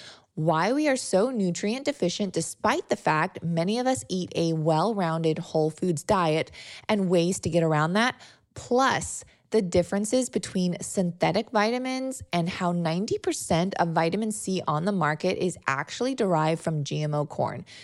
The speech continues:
You guys, that's just the tip of the iceberg, and I cannot wait for you guys to listen to this episode.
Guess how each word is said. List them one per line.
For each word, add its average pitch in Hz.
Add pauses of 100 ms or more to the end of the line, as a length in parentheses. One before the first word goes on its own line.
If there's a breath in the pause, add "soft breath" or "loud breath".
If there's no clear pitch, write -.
(320 loud breath)
You 185
guys, 175 (300 soft breath)
that's -
just 180
the 160
tip 156
of 143
the 147
iceberg, 135
and 156
I 160
cannot 165
wait 156
for -
you 151
guys 151
to -
listen 147
to 151
this 151
episode. 147